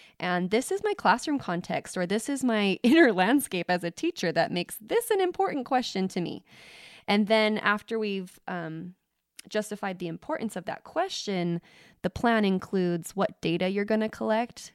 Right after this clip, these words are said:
to answer the question, and then how you're gonna analyze that data to come to the conclusions of answering your question, and then, um, how you're gonna prepare to present it to a public audience, which in our program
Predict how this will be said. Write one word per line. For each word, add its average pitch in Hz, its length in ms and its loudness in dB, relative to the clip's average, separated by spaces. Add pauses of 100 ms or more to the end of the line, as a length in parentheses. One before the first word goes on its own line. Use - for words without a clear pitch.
to - 140 -8
answer 175 300 -4
the 233 80 -4
question, 277 720 -2
and 185 180 0
then 175 120 -2
how 190 340 0
you're 220 160 2
gonna 196 280 -2
analyze 226 560 -2
that 302 220 -4
data 302 500 -2
to - 120 -10
come 185 320 0
to - 120 -14
the 226 80 0
conclusions 254 800 -4 (120)
of 247 100 -6
answering 247 380 -6
your 247 100 -8
question, 254 600 -6 (640)
and 208 240 2
then, 214 500 4 (140)
um, 175 600 -2 (420)
how 196 160 -2
you're 220 140 -2
gonna 208 160 2
prepare 180 480 -4
to - 140 -18
present 165 440 -8
it - 120 -10 (280)
to - 120 -8
a 170 60 -4
public 165 300 -4
audience, 190 420 -2
which 160 360 -6
in 175 100 -4
our 160 200 -2
program 175 640 -2